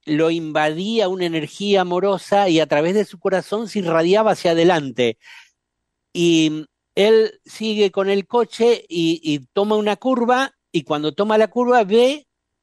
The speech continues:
que había un auto que había tenido un accidente, y la energía de amor iba hacia ese lugar, hacia ese lugar.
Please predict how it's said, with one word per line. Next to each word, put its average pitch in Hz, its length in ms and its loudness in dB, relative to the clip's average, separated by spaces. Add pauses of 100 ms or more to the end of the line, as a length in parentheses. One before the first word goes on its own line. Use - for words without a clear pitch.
que - 120 -4
había 202 480 0
un 170 180 -2
auto 196 260 -4
que 180 100 -2
había 165 180 0
tenido 160 320 -4
un 151 80 -4
accidente, 127 800 -2
y 139 140 2
la 143 100 4
energía 151 720 0
de 185 140 2
amor 214 400 0 (480)
iba 214 280 2
hacia 180 300 0
ese 180 240 -2
lugar, 147 480 0 (140)
hacia 170 360 -2
ese 175 240 -4
lugar. 139 420 0